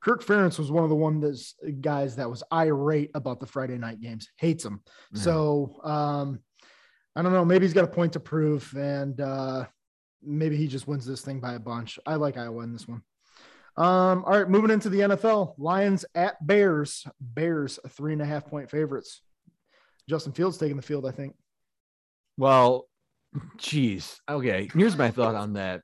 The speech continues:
Speaker 2: <laughs> Justin Fields. The Bears are so stupid. Matt Nagy, I, I'm sorry. They,
Speaker 1: Oh.
Speaker 2: they bring Justin Fields out there for his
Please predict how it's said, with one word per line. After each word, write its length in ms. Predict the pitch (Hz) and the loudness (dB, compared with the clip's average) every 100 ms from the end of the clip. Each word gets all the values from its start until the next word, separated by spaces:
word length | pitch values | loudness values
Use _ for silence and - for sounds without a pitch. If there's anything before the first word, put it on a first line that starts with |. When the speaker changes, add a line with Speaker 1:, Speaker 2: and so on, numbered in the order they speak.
| - | -16
Speaker 2:
<laughs> 140 | - 104 | -20 -4
Justin 400 | 139 - 117 95 | -2 0 -2 -2
Fields. 460 | 117 110 92 - _ _ _ _ _ _ _ _ _ 135 | 0 0 -4 -12 _ _ _ _ _ _ _ _ _ 2
The 120 | 214 | 4
Bears 500 | 120 262 302 339 226 | 4 4 6 6 6
are 120 | 151 | 4
so 340 | - - 143 | 2 2 4
stupid. 720 | 139 - - 117 101 95 98 - _ - | 2 -2 -6 -8 -6 -8 -10 -12 _ -4
Matt 280 | 180 247 | -2 0
Nagy, 360 | 208 170 170 - - | 4 4 4 -2 0
I, 160 | 247 - | 0 0
I'm 140 | 285 | -4
sorry. 480 | - 156 131 120 104 - _ _ _ | -2 2 4 4 0 -8 _ _ _
They, 260 | 131 208 339 | 2 4 6
Speaker 1:
Oh. 80 | 269 | 2
Speaker 2:
they 260 | 170 240 | 4 6
bring 280 | 277 294 254 | 6 6 6
Justin 380 | 170 185 180 175 | 6 4 4 0
Fields 320 | - 151 139 | 2 2 4
out 120 | 156 | 2
there 140 | 165 156 | 2 0
for 160 | 143 | 0
his 100 | 117 | -2